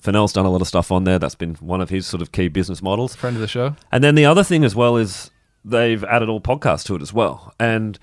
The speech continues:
Speaker 1: it's much easier for Audible to add content than it is
Speaker 2: Yeah.
Speaker 1: for Spotify to add books, because all they gotta do is say, "Hey, just submit your R S S feed to our app and you're on."
Speaker 2: Yeah.
Speaker 1: So it's
Speaker 2: Yeah.
Speaker 1: interesting. Now, there's a company called Spiracle in London, and they are another recently launched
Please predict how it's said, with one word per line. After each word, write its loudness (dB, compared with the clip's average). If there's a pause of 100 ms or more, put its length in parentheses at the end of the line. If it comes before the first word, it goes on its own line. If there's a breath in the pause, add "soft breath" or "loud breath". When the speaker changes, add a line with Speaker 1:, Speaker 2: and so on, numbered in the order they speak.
Speaker 1:
it's -2
much 2
easier 4
for -4
Audible 2
to -2
add 2
content -8
than -2
it -2
is -2
Speaker 2:
Yeah. -6
Speaker 1:
for -10
Spotify 0
to 0
add 0
books, -4
because 0
all 2
they 4
gotta 2
do 2
is -4
say, 2
"Hey, 4
just -2
submit -4
your 0
R 4
S -4
S -4
feed 0 (260 soft breath)
to -4
our 2
app 0
and -8
you're -6
on." -8 (220 soft breath)
Speaker 2:
Yeah. -8 (120)
Speaker 1:
So -10 (220)
it's -4
Speaker 2:
Yeah. 0
Speaker 1:
interesting. -8 (280 loud breath)
Now, 4
there's 4
a -2
company 0
called -6
Spiracle -4 (120)
in -6
London, -4 (420 soft breath)
and -4
they 4
are 2
another 2
recently -6
launched -6